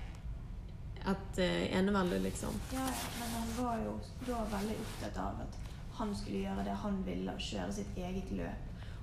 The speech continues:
Speaker 2: Og da vil ikke jeg si at han har så veldig mye empati og, eh, omsorg for folket. Han ville bare gjøre det som var best for han selv.
Speaker 1: Ja, det virker altså ikke sånn at han har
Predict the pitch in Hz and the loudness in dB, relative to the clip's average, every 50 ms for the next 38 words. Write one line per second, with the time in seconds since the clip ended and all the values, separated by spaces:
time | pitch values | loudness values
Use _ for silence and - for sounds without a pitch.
0 | - - - 208 208 226 214 208 208 233 254 254 240 233 226 220 226 226 214 - | -6 -4 -2 -2 0 0 0 0 0 0 0 0 0 0 0 -2 0 0 0 0
1 | - 220 214 214 214 208 202 202 196 196 196 196 202 202 196 196 202 202 196 202 | 0 -2 0 0 0 0 0 0 0 0 0 2 2 2 2 2 2 0 2 2
2 | 202 208 - - - - - - - - - 202 196 - 190 196 - - - 208 | 0 0 -2 -4 -6 -6 -6 -6 -6 -2 -2 0 0 0 -2 -2 -2 0 0 2
3 | 202 202 202 - 95 92 92 90 90 90 92 - - - 98 92 90 87 104 - | 2 2 2 2 0 0 0 0 0 -2 -2 -4 -2 -2 0 0 0 -2 -4 -6
4 | - - - - - - - 208 196 190 190 - - 214 202 190 196 - - - | -6 -6 -8 -6 -6 -2 2 2 2 4 2 2 2 2 2 2 0 -2 -2 0
5 | 214 202 185 185 - - - - - - - - - - - - - 208 202 202 | 0 0 0 0 -4 -6 -6 -6 -6 -6 -6 -6 -8 -6 -4 0 2 2 2 2
6 | - - - - - - - 220 202 196 190 196 202 196 - - - 190 190 190 | 0 -4 -4 -6 -6 -4 -2 0 0 2 2 2 2 2 2 2 2 2 2 2
7 | - - 92 95 95 - - 107 104 - 104 - - - - - - - - - | 2 0 0 -2 -2 -2 -4 -2 -2 -2 -4 -4 -4 -4 -4 -4 -4 -4 -4 -4
8 | - - - 104 - - - - - - - 220 214 202 196 208 208 214 202 202 | -4 -4 -4 -4 -4 -4 -4 -4 -4 0 2 2 4 4 4 4 4 4 4 4
9 | 208 208 - - 214 196 196 196 - - 202 196 - - 202 - 208 196 185 185 | 4 2 2 2 2 2 2 2 2 0 0 0 0 0 0 2 2 2 2 2
10 | - 190 185 185 190 190 190 | 2 2 2 2 4 4 2